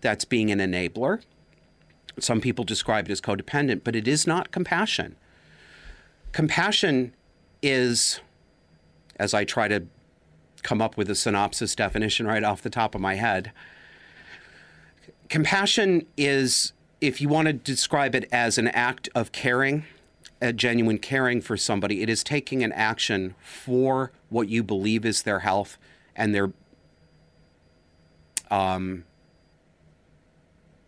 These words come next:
the, what is the word I'm looking, why can't I make these words <laughs> happen? I have a talk show and I can't make words happen. Um,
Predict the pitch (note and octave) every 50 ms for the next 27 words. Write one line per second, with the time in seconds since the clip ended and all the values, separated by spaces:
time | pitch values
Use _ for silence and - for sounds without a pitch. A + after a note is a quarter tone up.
0 | _ _ _ _ _ _ _ _ _ _ _ _ _ _ _ _ _ _ _ _
1 | _ _ _ - - - - D3 G#3 A#3+ A#3 - D#4 B3+ A3+ G#3+ A3 G#3+ G3 D3
2 | C3 C3+ - C#3+ B2+ C3 D#3+ E3+ - - A#3 A#3 A#3+ G#3+ F#3+ F#3 - - E3 D3+
3 | C#3+ - B2+ B2+ C3 C3+ - - - - - - - A3+ - C4+ G3 - - -
4 | C4+ - - - C4+ - - - A#3+ - - - A#3+ A#3 - _ - A3+ - -
5 | - - - - A#3 B3+ B3+ B3+ B3+ - A3+ - A#3+ G#3+ G#3+ G#3 G3 G3 F#3+ -
6 | F#3+ F3+ G#3 - - - G3 D#3 C3 C3 B2+ C3+ D3 - D#3 D#3+ A#2+ C3+ D3+ -
7 | - C#3+ D3+ D3+ - - C3+ G2+ G2+ - G2+ F#2 - - - - - - - -
8 | - - - D#3+ D#3 C3+ C3 B2+